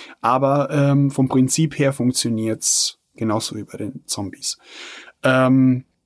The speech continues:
also das ist eine der wenigen Geschichten, wo es tatsächlich darum ging, auch so den Ursprung zu erklären.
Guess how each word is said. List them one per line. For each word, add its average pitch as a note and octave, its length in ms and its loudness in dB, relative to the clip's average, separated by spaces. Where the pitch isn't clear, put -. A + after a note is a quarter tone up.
also A#2 200 -2
das B2 180 -2
ist - 140 -4
eine C3+ 280 2
der B2 280 0
wenigen C#3+ 420 4
Geschichten, C3 640 0
wo B2+ 120 -4
es - 360 -2
tatsächlich C3+ 640 -2
darum B2 400 0
ging, A#2+ 320 2
auch A#2 200 0
so A#2 360 -4
den B2+ 320 0
Ursprung E3 500 0
zu - 160 -2
erklären. C3 540 0